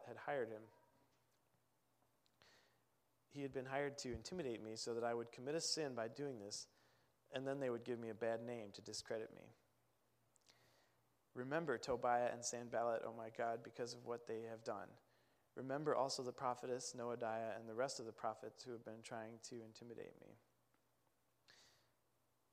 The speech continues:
I love how he ends on another prayer there. I didn't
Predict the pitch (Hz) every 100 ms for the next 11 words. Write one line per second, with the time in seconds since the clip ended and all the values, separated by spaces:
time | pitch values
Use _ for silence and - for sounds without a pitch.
0 | _ _ _ _ _ _ _ _ _ _
1 | _ _ - 123 143 147 151 131 120 -
2 | - - 139 135 135 120 120 120 120 -
3 | - 123 131 131 127 131 131 - - _
4 | _ _ _ _ _ _ _ _ _ _
5 | _ _ _ 123 123 120